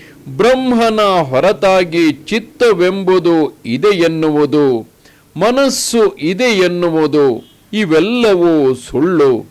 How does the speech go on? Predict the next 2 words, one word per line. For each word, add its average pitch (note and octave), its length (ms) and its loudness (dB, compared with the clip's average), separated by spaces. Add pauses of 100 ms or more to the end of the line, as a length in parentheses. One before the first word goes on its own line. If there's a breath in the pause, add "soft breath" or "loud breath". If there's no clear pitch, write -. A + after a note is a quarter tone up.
(500 soft breath)
ಬ್ರಹ್ಮನೋರ್ವನೇ G3 1600 0
ಇರುವವನು, C#3 1040 0